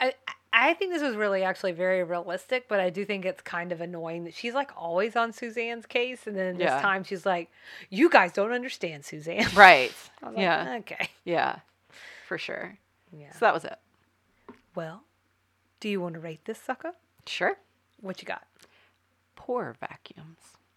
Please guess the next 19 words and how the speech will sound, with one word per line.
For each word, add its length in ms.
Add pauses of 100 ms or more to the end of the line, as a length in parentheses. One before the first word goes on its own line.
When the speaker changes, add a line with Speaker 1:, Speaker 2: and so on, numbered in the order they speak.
(360)
Speaker 1:
Mm, 560 (100)
as 160
in 140
P 260
O 160
R 160
E. 240
Speaker 2:
P 220
O 100
R 180
E, 200
mm-hmm. 160
Speaker 1:
Not 280
like, 360
"Oh, 320
my 240
poor 760
Dyson." 480 (540)
Speaker 2:
Yeah. 60